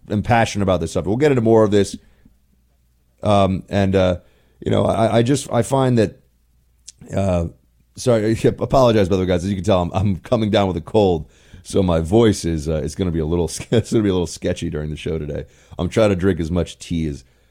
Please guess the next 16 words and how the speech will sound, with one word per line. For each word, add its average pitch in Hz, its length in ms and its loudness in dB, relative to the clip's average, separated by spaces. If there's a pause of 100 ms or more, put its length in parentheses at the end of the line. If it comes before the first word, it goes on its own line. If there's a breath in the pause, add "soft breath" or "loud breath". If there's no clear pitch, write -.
(140)
as - 120 -8
I 73 40 -8
possibly 71 400 -10
can. 73 300 -8 (420 soft breath)
But 90 240 2
these, 90 480 0
these 90 300 -2
socialists, 110 880 0 (500)
uh, 76 320 -6
in 151 240 4
Europe 92 480 2 (460)
versus 98 480 0
these, 87 220 -4
these 90 280 -4
socialists 101 480 -2
here, 127 400 0